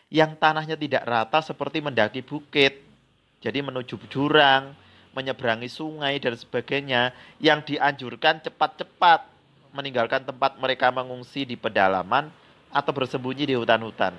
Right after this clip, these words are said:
yang medannya mungkin sulit dijangkau ya, teman-teman, dengan keadaan mereka yang serba kekurangan tadi. Jadi itu simbolnya seperti itu, seperti itu.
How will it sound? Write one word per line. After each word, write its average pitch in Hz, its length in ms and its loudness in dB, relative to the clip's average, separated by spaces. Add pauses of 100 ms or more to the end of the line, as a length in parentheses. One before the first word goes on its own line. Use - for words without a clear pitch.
(420)
yang 107 360 2
medannya 113 400 -2
mungkin 151 240 -6
sulit 139 160 -4
dijangkau 110 560 0
ya, 127 80 4
teman-teman, 101 480 -6
dengan 98 240 -14
keadaan 92 480 -6
mereka 101 240 -2
yang 101 160 2
serba 98 400 -6
kekurangan 95 480 -2
tadi. 87 400 -6 (320)
Jadi 107 240 -2
itu 143 80 0
simbolnya 113 520 -2
seperti 98 480 -6
itu, - 40 -20 (240)
seperti 113 480 -4
itu. 104 320 -4